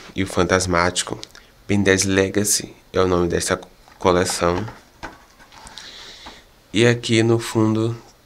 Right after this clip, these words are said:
temos uma caixa vem com ameaça aquática e fogo fato, friagem supremo e tata gira, nanomec e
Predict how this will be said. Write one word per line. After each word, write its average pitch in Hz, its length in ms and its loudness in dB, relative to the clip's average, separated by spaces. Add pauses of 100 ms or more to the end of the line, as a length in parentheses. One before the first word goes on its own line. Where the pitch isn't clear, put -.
(360)
temos 82 540 2 (340)
uma 110 220 4
caixa 92 440 0
vem 87 200 0
com 90 300 0
ameaça 95 420 2
aquática 101 800 -4 (380)
e 98 100 -2
fogo 90 380 -4
fato, 90 600 -4 (1160)
friagem 98 480 0
supremo 101 800 0 (220)
e 104 80 0
tata 92 440 0
gira, 90 540 -4 (720)
nanomec 104 880 4 (1040)
e 98 340 2